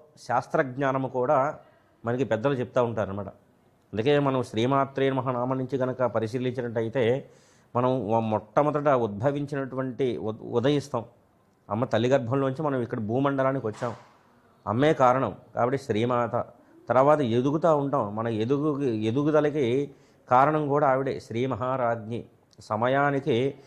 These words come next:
తిన్న పదార్థం అరిగేలాగా చేస్తుంది, పడుకున్న వెంటనే నిద్ర పట్టేలాగా చేస్తుంది శ్రీ మహారాజ్ఞి.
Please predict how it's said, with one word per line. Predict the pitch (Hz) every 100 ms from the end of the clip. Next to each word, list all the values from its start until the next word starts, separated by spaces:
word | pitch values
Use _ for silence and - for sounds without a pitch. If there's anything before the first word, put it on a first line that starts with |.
| - _ 117
తిన్న | 123 139
పదార్థం | 135 139 131 139 117
అరిగేలాగా | 101 131 135 131 127
చేస్తుంది, | 120 117 123 120 139 - _ _ _ _ _ _
పడుకున్న | 110 131 143
వెంటనే | 135 127 131 110
నిద్ర | 104 135
పట్టేలాగా | 127 127 127 127
చేస్తుంది | 117 120 - 120 117 127 - _ _ _ _ _ _ -
శ్రీ | - 123
మహారాజ్ఞి. | 123 120 117 113 104 110